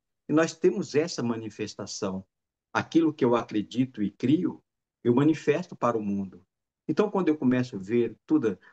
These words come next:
maravilha, os outros, é, com alegria, com felicidade, cumprimentando com bom dia, abraçando as pessoas, sorrindo,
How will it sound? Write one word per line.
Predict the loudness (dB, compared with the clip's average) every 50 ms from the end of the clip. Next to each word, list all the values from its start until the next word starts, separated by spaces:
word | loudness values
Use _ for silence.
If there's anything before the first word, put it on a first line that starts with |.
| _
maravilha, | 0 0 2 2 2 0 -2 -2 -2 -2 0 -2 -2 -2
os | -4 -8 -8 -2 0
outros, | 2 2 2 0 -2 -6 -8 -8 -14 _ _ _ _ _ _ _ _ _ _ _
é, | 0 0 0
com | 2 2 2 4
alegria, | 4 4 2 2 2 2 2 2 2
com | 0 -2 -4
felicidade, | -4 -2 -2 -2 -2 -4 -6 -4 -2 0 0 2 0 -2 -4 -2
cumprimentando | -2 -2 0 4 4 4 4 2 0 -2 -4 -4 -4 -4
com | -6 -6 -4
bom | -4 -4 -4 -4
dia, | -6 -6 -6 -4 -2 -2 -2 -2
abraçando | 0 -2 -4 -4 -4 -4 -2 -2 -2 -2
as | -6 -8 -4
pessoas, | -4 -4 -4 -4 -4 -4 -2 0 0 -2
sorrindo, | 0 0 0 0 2 2 2 4 4 4 4 2 0 -8